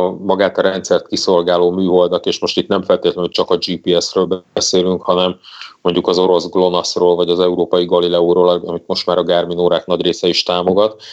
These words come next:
Tehát ezek a műholdak folyamatosan jönnek, mennek, nem mindig ugyanaz a műholdállás. Tehát ha egy, ö, szűk utcában futsz, ahol az égboltnak csak egy öt fokos szeletét látod,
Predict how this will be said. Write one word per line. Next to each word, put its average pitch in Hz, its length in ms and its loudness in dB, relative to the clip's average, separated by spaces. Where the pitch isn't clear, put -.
Tehát - 200 0
ezek 95 220 0
a 98 40 -2
műholdak 95 520 0
folyamatosan 90 640 0
jönnek, 87 360 2
mennek, 87 360 -2
nem 90 160 0
mindig 87 320 0
ugyanaz 85 340 0
a 90 60 2
műholdállás. 82 960 0
Tehát 85 180 0
ha 90 360 2
egy, 90 260 -8
ö, 90 480 2
szűk - 340 2
utcában 90 540 0
futsz, 107 320 -2
ahol 90 220 2
az 90 100 0
égboltnak 87 600 -2
csak - 200 -2
egy 87 300 0
öt - 180 0
fokos - 280 -2
szeletét 87 540 0
látod, 101 480 0